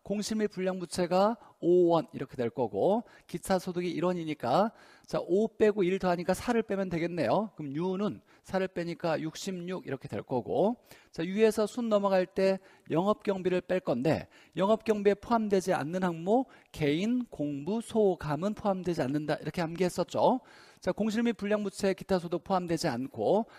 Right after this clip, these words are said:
부채 서비스액, 소득세 포함되지 않으니까 이것들이 이제 포함되겠네요. 자, 그러면 이, 일, 일, 이니까 육이죠, 총. 자, 여기에 직원 인건비는 이건 비용에 해당되는 거니까 포함되는 거죠. 용역비도 마찬가지고.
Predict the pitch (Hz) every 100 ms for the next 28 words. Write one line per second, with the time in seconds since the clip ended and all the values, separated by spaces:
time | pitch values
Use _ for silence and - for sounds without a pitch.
0 | - - - 185 - 180 175 - 170 165
1 | - 214 - 190 - 180 175 165 170 123
2 | 117 - 165 - - - - 180 214 -
3 | 185 160 143 - 185 156 123 131 127 90
4 | 117 202 233 - - _ - 170 180 180
5 | 165 - _ 170 196 202 196 131 180 202
6 | 190 - - 185 190 - 170 196 202 -
7 | 160 151 196 208 - 123 - - 110 98
8 | 175 247 - - - _ _ 202 214 214
9 | 214 - _ _ _ _ - 202 208 269
10 | 254 240 247 226 226 233 220 165 175 170
11 | 160 226 233 _ - 202 214 226 220 214
12 | 202 190 185 175 185 214 202 175 180 208
13 | 190 - 156 180 165 196 190 180 139 -
14 | 185 160 120 127 92 120 190